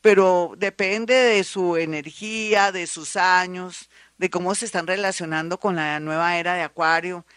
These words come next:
si están entendiendo lo que la vida les está diciendo, mitad descanso y mitad trabajo, o ya no tanta plata, pero sí tranquilidad y paz espiritual,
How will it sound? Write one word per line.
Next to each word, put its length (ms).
si 100
están 220
entendiendo 640
lo 180
que 100
la 120
vida 220
les 180
está 220
diciendo, 320
mitad 320
descanso 600
y 180
mitad 520
trabajo, 600
o 160
ya 180
no 120
tanta 360
plata, 420
pero 220
sí 160
tranquilidad 680
y 60
paz 260
espiritual, 760